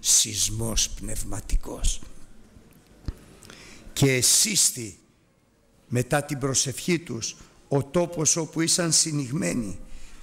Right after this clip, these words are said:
και επλήσθησαν άπαντες Πνεύματος Αγίου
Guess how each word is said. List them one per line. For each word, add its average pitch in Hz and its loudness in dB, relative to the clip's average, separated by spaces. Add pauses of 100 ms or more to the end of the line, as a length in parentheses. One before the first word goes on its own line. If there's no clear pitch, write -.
(460)
και 160 6
επλήσθησαν 156 2 (360)
άπαντες 151 2
Πνεύματος 156 2
Αγίου 143 2